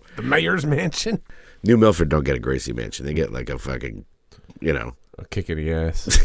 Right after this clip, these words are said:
Speaker 2: <laughs> They're behind the, uh, you know, the Mobil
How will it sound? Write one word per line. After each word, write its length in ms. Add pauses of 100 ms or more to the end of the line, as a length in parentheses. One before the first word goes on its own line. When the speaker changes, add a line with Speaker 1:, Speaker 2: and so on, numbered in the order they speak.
Speaker 2:
<laughs> 500 (680)
They're 160
behind 440
the, 200
uh, 200 (120)
you 100
know, 160
the 140
Mobil 420